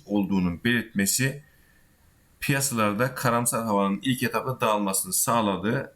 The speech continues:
ve borsalarda bir yükseliş vardı. Bu haberden sonra Ukrayna A B D'den almış olduğu uzun menzilli füzelerle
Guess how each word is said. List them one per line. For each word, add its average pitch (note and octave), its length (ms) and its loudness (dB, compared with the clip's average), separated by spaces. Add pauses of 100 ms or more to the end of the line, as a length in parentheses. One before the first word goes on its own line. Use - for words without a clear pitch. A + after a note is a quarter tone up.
ve G#2 140 -4
borsalarda A#2 520 0
bir A2+ 60 2
yükseliş G#2+ 520 0
vardı. G2+ 580 -2 (260)
Bu C#3 100 0
haberden B2 420 0
sonra C#3+ 680 0 (320)
Ukrayna D3 800 0 (260)
A C#3+ 300 0
B C3+ 200 2
D'den G#2 300 0
almış B2+ 440 0
olduğu G#2+ 520 -4 (200)
uzun C#3 300 2
menzilli F#2+ 520 -2
füzelerle A#2 840 0